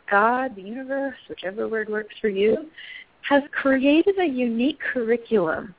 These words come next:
for each one of you. Like, so everything you have done up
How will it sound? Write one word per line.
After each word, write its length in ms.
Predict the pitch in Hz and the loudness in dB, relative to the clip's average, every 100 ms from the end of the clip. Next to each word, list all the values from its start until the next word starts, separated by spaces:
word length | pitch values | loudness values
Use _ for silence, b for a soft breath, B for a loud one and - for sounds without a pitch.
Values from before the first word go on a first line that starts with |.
| - | -4
for 140 | 196 | -2
each 340 | - 233 - - | 0 0 0 -2
one 280 | 190 190 | 2 2
of 180 | 196 175 | 2 0
you. 320 | 151 - - - _ _ B B B | -2 -4 -6 -12 _ _ B B B
Like, 180 | 208 196 - | 2 2 0
so 160 | 254 233 _ | 0 0 _
everything 760 | 269 349 359 403 381 320 302 277 | -4 -2 -2 -4 -2 -4 -6 -6
you 200 | 262 269 | -6 -6
have 400 | - 240 214 185 | -8 -10 -10 -10
done 320 | 208 190 160 | -8 -8 -6
up 140 | - | -6